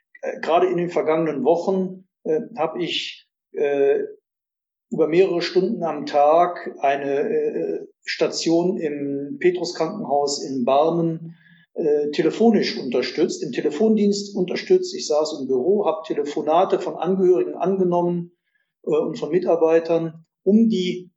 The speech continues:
Mitarbeiter in der Pflege entlasten zu können. Und das hat denen wirklich geholfen. Die waren da sehr dankbar für. Und am Rande waren natürlich immer auch persönliche Gespräche mit den Pflegekräften oder den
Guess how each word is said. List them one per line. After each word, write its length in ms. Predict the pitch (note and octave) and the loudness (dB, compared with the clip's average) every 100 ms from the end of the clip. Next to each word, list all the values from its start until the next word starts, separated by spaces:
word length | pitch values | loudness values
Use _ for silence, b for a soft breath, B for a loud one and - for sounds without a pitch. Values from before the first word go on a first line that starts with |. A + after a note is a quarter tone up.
| _ | _
Mitarbeiter 720 | D#3+ G#3+ G3+ F#3 F3+ F#3 F#3 | -2 0 2 4 4 4 2
in 80 | F#3 | 0
der 120 | E3 | 0
Pflege 360 | D#3+ - G3+ G3+ | -2 -2 2 2
entlasten 560 | F3 E3 F#3+ - - B2 | 0 0 0 -2 -10 -10
zu 240 | - A#2+ | -10 -10
können. 320 | - A#2+ A#2 | -4 -2 -2
Und 140 | C#3 - | -2 -4
das 180 | D3 | -2
hat 180 | G3 G3 | -2 2
denen 260 | F#3 F3+ F3 | 4 4 4
wirklich 400 | G3+ G3+ F#3+ - | 2 2 -2 0
geholfen. 460 | E3 D#3 A#3 - E3+ | 0 2 2 -2 -6
Die 100 | E3 | -2
waren 180 | E3+ E3+ | -2 0
da 80 | D#3+ | 0
sehr 200 | D3+ C#3+ | 0 0
dankbar 380 | G3+ A3+ F#3+ | 0 2 2
für. 520 | F3+ - F#3 F#3+ F#3+ b b b b _ | 0 2 4 4 2 b b b b _
Und 260 | F#3 G3+ G3 | 2 2 0
am 140 | E3 | 0
Rande 380 | D#3 F#3+ G3+ G3 | 2 2 2 4
waren 260 | E3+ F3+ | 2 2
natürlich 500 | F3+ E3+ F#3+ F#3 F#3 | 0 0 0 0 0
immer 260 | F#3+ F#3+ F#3 | 0 0 2
auch 360 | F3 F3 - - | 0 0 -4 -4
persönliche 520 | D#3+ F3+ F#3 F3+ E3 | 0 2 2 0 -4
Gespräche 720 | F3 - - D#3+ F#3 F3+ E3+ | -4 -6 0 4 4 2 -2
mit 200 | F3 E3+ | -2 0
den 160 | E3 E3+ | -2 -2
Pflegekräften 840 | F3+ F#3 F#3 F#3 F#3 - - E3+ | 2 2 2 0 -2 -2 -8 -6
oder 280 | E3 D#3 D3+ | -2 0 0
den 300 | D3+ D3 - | -2 -10 -16